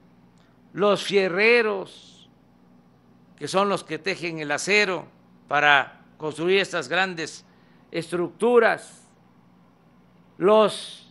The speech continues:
volqueteros, los dueños de los camiones de Redila,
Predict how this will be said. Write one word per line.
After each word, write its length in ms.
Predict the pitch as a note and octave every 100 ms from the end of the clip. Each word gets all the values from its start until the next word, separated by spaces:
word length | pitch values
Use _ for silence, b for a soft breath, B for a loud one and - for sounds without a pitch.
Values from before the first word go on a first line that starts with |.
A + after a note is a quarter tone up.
| _ _ _ _ -
volqueteros, 1200 | F#3+ F#3 F#3+ F#3 G#3+ B3+ A3+ G3+ D3+ - - _ _ _ _ _ _ _ _ _ _ _ _ _ _ _ - _ _ _ _ _ _ _
los 280 | D#3+ E3 D#3+
dueños 340 | G#3 G#3+ G3
de 100 | E3
los 420 | D#3+ D3+ - - -
camiones 840 | D3+ D#3 F#3+ A3+ A3 F#3 D3+ -
de 400 | C#3 C#3 C3 B2
Redila, 680 | A#2 C3 G3+ A3+ G3 F3 -